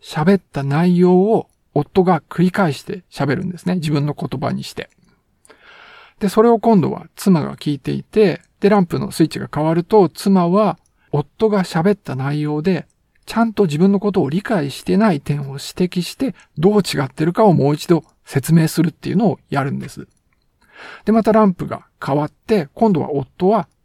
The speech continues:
再度説明されたことを付け加えて、もう一遍説明し直すっていう。まあ、そういう、あの、セラピーのやり方があるみたいなんですね。まあ、これをやってると、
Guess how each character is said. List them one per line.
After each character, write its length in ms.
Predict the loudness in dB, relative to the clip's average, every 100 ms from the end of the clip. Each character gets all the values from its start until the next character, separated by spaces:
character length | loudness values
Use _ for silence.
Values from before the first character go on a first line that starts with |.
| _
再 300 | -2 0 0
度 160 | -2
説 240 | -8 -2 0
明 120 | 0
さ 120 | 0
れ 120 | -2
た 100 | -2
こ 120 | -6
と 120 | 0 0
を 80 |
付 240 | 0 -4 -6
け 40 |
加 240 | -2 -4 -2
え 100 | 0
て、 160 | 4
も 140 | 6 6
う 40 |
一 100 | 4
遍 140 | 2
説 280 | 2 -4 -4
明 160 | -4 -4
し 200 | -6 -6
直 200 | -4 -6
す 180 | -12 _
っ 20 |
て 100 | -20
い 60 | -20
う。 40 | _ _ _ _ -8
ま 60 |
あ、 20 |
そ 260 | -4 0 0
う 60 | 0
い 260 | 0 0
う、 160 | 0 -6 _ _
あ 160 | -8 -6
の、 200 | -6 -2
セ 120 | 0
ラ 100 | 0
ピ 120 | -2
ー 60 | -10
の 160 | -12 _
や 120 | -6
り 100 | -6
方 280 | -6 -8 -8
が 240 | -8 -8 -12 _ _ -4
あ 100 | -4
る 100 | -2
み 120 | -8
た 140 | -12
い 60 | -14
な 120 | -16
ん 80 | -18
で 100 | -14
す 120 | -6
ね。 160 | -6 -6 _ _ _ _ _ -20 -8
ま 80 | -2
あ、 20 |
こ 140 | 2
れ 60 | 4
を 120 | 2
や 100 | -2
っ 60 | -4
て 220 | 0 2
る 140 | 2
と、 460 | 0 4 4 2